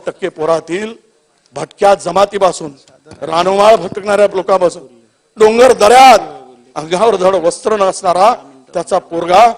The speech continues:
त्याला जर तुम्ही वसतिगृह देणार नाही तर शिक्षण स-, पोरगा कसा करेल हो? कशा पद्धतीनं जगेल? त्याला राहायला जागा नाही, त्याच्या पोराच्या शिक्षणाचा पत्ता नाही.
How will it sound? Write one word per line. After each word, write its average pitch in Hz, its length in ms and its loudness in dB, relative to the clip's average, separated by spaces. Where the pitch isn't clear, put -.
त्याला 151 200 -2
जर 190 160 -6
तुम्ही 170 200 -10
वसतिगृह 175 460 -4
देणार 160 240 -4
नाही 147 240 -6
तर 156 80 -8
शिक्षण 175 360 -8
स-, - 140 -12
पोरगा 156 380 -4
कसा 156 260 -12
करेल 151 240 -8
हो? 151 40 -10
कशा 196 180 0
पद्धतीनं 220 500 2
जगेल? 185 500 -2
त्याला 170 220 -6
राहायला 185 360 2
जागा 185 260 0
नाही, 170 120 -6
त्याच्या 165 240 -12
पोराच्या 185 380 -8
शिक्षणाचा 202 460 -8
पत्ता 175 280 -8
नाही. 156 160 -6